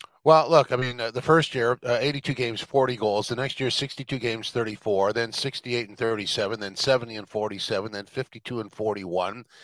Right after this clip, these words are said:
and now seventy-three and sixty. So he's missed eight games this year. I mean, these are phenomenal numbers. And, and I think that you run the danger when you're talking about Auston Matthews of ju-, just dealing with the sixty goals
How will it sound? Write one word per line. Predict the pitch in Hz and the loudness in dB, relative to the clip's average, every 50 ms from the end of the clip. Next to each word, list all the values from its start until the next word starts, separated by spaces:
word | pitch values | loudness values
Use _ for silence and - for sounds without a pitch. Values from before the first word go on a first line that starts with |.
| - - - | -20 -14 -8
and | - 110 | -2 0
now | 120 117 113 | 2 2 2
seventy-three | 107 - - 139 127 117 117 113 101 - - 117 117 113 117 | 2 4 4 4 4 4 0 -8 -8 -6 -4 -2 -2 -4 -4
and | - 98 92 - | -8 -10 -10 -8
sixty. | - - 156 143 - - - 78 | -4 -2 -2 -4 -4 -8 -14 -10
So | - - 113 | -6 -6 -4
he's | 104 95 - | -4 -6 -4
missed | - 135 120 - - | -4 -6 -6 -4 -4
eight | 120 120 120 - | -6 -6 -6 -6
games | - 120 120 123 117 110 98 92 - - _ _ _ _ _ _ _ _ - | -6 -6 -6 -6 -6 -8 -8 -8 -8 -10 _ _ _ _ _ _ _ _ 0
this | 123 131 120 - - 123 | 0 2 2 0 -2 -2
year. | 131 131 110 95 85 82 90 - | 0 0 2 2 2 2 0 0
I | 95 107 | -2 -4
mean, | 110 113 107 101 98 - | -4 -4 -8 -10 -10 -8
these | 135 143 147 131 | -6 -4 0 4
are | 143 123 110 104 | 4 6 6 4
phenomenal | - - 127 135 147 160 165 156 135 123 | 2 0 0 2 2 4 4 6 4 6
numbers. | 123 135 135 127 110 104 98 117 | 6 4 4 4 2 2 0 0
And, | 127 120 | -2 -2
and | 123 123 123 | 0 0 0
I | 123 | 0
think | - - 156 156 | 0 -2 -4 -2
that | - 165 127 | -2 -4 -2
you | 135 135 | 0 4
run | 123 131 147 165 | 6 6 6 6
the | 151 131 | 4 0
danger | 117 127 131 143 143 113 120 113 101 | 0 2 0 0 0 0 -2 -2 -2
when | 113 117 | -2 -4
you're | 110 107 | -4 -4
talking | - - 123 131 127 - | 0 0 0 0 0 -2
about | 123 107 107 110 | 0 2 4 4
Auston | 117 117 113 - - 107 | 4 2 0 -2 -4 -6
Matthews | 107 110 110 113 117 - - 107 92 85 80 - - _ _ _ _ _ _ - | -2 -2 -2 -2 -2 -4 -6 -8 -6 -6 -8 -10 -14 _ _ _ _ _ _ -8
of | 101 101 95 | -8 -8 -6
ju-, | - 104 123 - _ | -6 -6 -8 -6 _
just | - 147 143 - - | 0 2 2 2 0
dealing | - 147 147 135 123 113 110 | -2 -2 -2 -2 -4 -4 -4
with | 107 107 - | -4 -4 -4
the | - | -6
sixty | - - - 123 - - - 110 | -4 -4 -4 -4 -6 -8 -12 -8
goals | - 104 104 101 95 95 92 90 - | -4 0 2 2 2 2 0 -2 -6